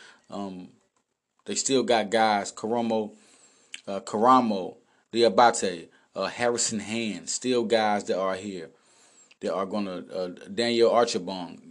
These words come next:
all guys, Benny Walls, guys who are gonna help this defense. So it's gonna be something to see them going along. Good defensive stands and getting fifty-six points against a, a weak Bucknell team.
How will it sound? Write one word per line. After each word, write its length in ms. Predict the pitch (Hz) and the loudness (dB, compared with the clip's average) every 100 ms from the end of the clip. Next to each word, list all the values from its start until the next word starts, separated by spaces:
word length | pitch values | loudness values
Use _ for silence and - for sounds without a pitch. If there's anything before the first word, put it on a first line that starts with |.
| - | -6
all 300 | 113 127 127 | 2 4 4
guys, 300 | 120 113 98 | 4 4 4
Benny 240 | 120 131 135 | 0 -2 -2
Walls, 460 | 127 143 120 95 | 0 0 0 -2
guys 340 | - 127 131 127 | 2 4 6 2
who 60 | |
are 20 | |
gonna 160 | 131 120 | -4 -2
help 160 | 127 123 | -2 -2
this 120 | 117 | -4
defense. 440 | 123 131 107 87 | -4 -4 -6 -6
So 80 | 107 | -8
it's 80 | 107 | -6
gonna 120 | 127 | -4
be 60 | 120 | -2
something 220 | 135 117 | -2 -2
to 60 | |
see 320 | - 131 123 120 - - | -2 -2 -4 -8 -16 -2
them 140 | 120 | 0
going 200 | 113 120 | 2 2
along. 360 | 113 120 120 101 | 2 0 -2 -2
Good 160 | 120 117 | -2 -2
defensive 400 | 117 123 113 110 | -4 -4 -4 -6
stands 440 | 127 123 110 98 | -4 -4 -4 -4
and 100 | 101 | -4
getting 140 | 110 | -4
fifty-six 420 | - 113 - 120 - | -4 -8 -6 -6 -6
points 360 | - 117 110 | -4 -2 -2
against 240 | 104 107 104 | -4 -4 -4
a, 80 | |
a 80 | 92 | -4
weak 280 | 101 113 101 | -4 -6 -2
Bucknell 420 | 107 92 107 101 | -4 -2 -4 -4
team. 400 | 98 127 127 127 | -2 -2 -2 -8